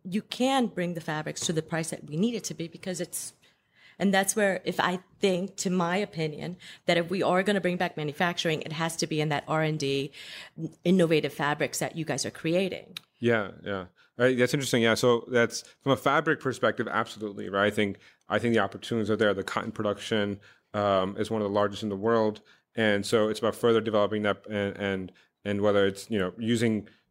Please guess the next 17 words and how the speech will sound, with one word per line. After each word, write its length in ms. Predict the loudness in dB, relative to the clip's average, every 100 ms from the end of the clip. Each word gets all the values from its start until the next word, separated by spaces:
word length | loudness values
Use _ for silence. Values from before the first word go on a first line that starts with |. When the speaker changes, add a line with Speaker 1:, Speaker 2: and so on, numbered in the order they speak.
| _ -2
Speaker 2:
domestic 400 | 0 2 0 0
cotton 260 | 2 2
internally, 640 | 0 -2 0 2 2 0 0
um, 240 | 0 -2 -4
with 140 | -4
domestically 520 | 2 2 0 -2 0
or, 380 | 2 2 2 0 -8 _ _ _
or 300 | -2 0 0
o-, 140 | -4 -4
offshore, 580 | -2 -2 0 2 4
I 80 | 2
think 180 | 0 -2
the 100 | 0
idea 380 | 0 2 2 2
here 240 | 0 0
is 80 | 2
that, 220 | 0 0